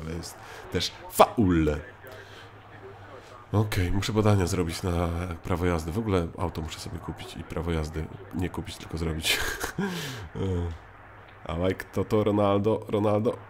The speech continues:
Psiu, o, myślałem, że przyjmie. E, no, także, mm, mam zamiar zrobić sobie prawko, bo jeszcze nie mam, jakby ktoś nie wiedział, e, i kupić sobie później auto i, i jednak chyba zrezygnuję z Audi T T. E,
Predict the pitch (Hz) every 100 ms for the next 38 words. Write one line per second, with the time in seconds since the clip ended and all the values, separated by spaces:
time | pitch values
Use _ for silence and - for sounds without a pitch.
0 | - - - 120 117 92 85 - 87 80
1 | - 85 80 - - - 90 92 82 82
2 | 92 85 92 90 - - 92 92 95 101
3 | 92 95 92 87 95 87 87 85 135 135
4 | - 110 104 - - - 80 - 92 117
5 | 104 95 90 87 82 - 92 87 87 87
6 | 85 - - - 85 82 - - 110 101
7 | 101 92 90 95 92 - 127 135 110 -
8 | 92 76 - 85 98 104 101 - 98 95
9 | 95 92 107 139 85 85 85 87 87 -
10 | 180 - - - - - - - -